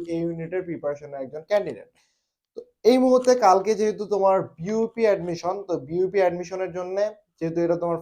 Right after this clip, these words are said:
ফার্স্ট এক্সাম এবং তোমরা অ্যাটেন্ড করতেছো এবং অ্যাটেন্ড করা উচিত বলে আমার মনে হয়, তো এই এক্সামের জন্য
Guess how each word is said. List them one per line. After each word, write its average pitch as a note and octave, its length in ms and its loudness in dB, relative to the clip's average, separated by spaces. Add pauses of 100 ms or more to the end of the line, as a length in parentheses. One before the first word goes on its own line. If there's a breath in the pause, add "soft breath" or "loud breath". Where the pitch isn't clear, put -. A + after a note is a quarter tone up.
ফার্স্ট F3+ 320 4
এক্সাম F3+ 320 0
এবং E3+ 100 -4 (120)
তোমরা D#3+ 200 2 (120)
অ্যাটেন্ড D#3+ 320 -4 (100)
করতেছো F#3 400 -6 (120)
এবং D#3 200 -8
অ্যাটেন্ড D3 360 -8
করা D3 140 0 (120)
উচিত F3+ 240 -10
বলে F#3 200 0
আমার D3+ 220 -2
মনে C3+ 180 -10
হয়, E3+ 140 -6 (460)
তো - 40 -4 (120)
এই G3+ 120 4
এক্সামের A3 440 0
জন্য G#3+ 140 -4